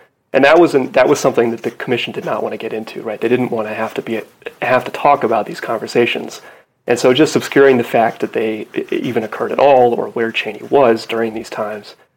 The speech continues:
I think was a part of, of covering that part of the, the day up.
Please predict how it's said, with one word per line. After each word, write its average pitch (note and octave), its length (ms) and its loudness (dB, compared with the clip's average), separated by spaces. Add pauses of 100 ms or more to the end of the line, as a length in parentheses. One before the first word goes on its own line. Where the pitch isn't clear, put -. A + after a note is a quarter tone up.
(120)
I - 80 -2
think C3+ 140 0
was A2 100 0
a A#2+ 60 -6
part A2+ 300 0
of, G2+ 320 -10
of G#2 240 -10
covering A#2 380 0
that G#2+ 280 -8 (120)
part G#2+ 240 -4
of A2 140 -8
the, A2 260 -8
the G#2+ 140 -10
day A2+ 240 -2
up. - 300 -2